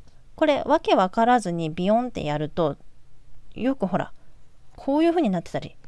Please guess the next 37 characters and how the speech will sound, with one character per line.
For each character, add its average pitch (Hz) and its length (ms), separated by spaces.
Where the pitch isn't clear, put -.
ね、 240 180
こ 320 120
れ 311 60
お 277 80
か 247 120
し - 100
い 233 40
で 180 100
す - 80
よ - 60
ね。 139 180
す - 160
ご 240 220
い、 226 160
あ 170 100
の、 151 560
不 - 80
自 214 240
然 156 240
な - 80
感 - 180
じ。 - 420
や - 60
っ - 40
ぱ 208 80
自 - 180
然 208 220
が 196 120
ね、 196 140
一 180 240
番 151 220
だ - 80
と - 160
思 - 180
い - 80
ま - 120
す。 - 300